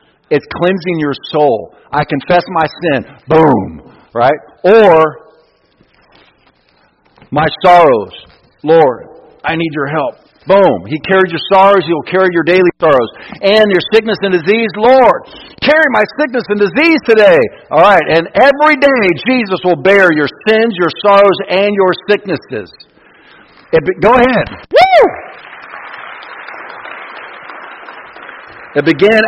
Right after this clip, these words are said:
at the cross, and it continues every day until you see Him face to face. Sinning after you become a child of God, look at this, affects your intimacy with God, but not your identity in God.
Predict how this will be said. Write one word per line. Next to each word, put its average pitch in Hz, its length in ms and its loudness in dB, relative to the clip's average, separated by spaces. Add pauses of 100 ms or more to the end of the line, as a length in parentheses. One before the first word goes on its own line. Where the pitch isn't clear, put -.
(140)
at 226 100 -2
the 208 80 0 (140)
cross, 233 400 6
and 185 100 -4
it 165 80 -4
continues 220 760 -2
every 208 300 0
day 208 320 2 (400)
until 151 320 -2
you 180 140 -2 (100)
see 185 160 -6
Him 165 160 -2
face 165 280 0
to 143 160 -10
face. 120 280 -2 (480)
Sinning 208 280 0
after 190 240 0
you 175 100 0
become 185 220 -4
a 170 160 -2
child 170 180 2
of 139 100 -4
God, 131 300 2
look 139 160 -2
at 139 100 -6
this, 117 220 -2 (340)
affects 180 480 -2 (120)
your 135 80 2 (280)
intimacy 185 640 -4
with 131 220 -6
God, 113 340 -4 (300)
but 123 120 -2
not 135 240 0
your 123 200 -2
identity 120 420 -4
in 127 140 -6
God. 90 440 -8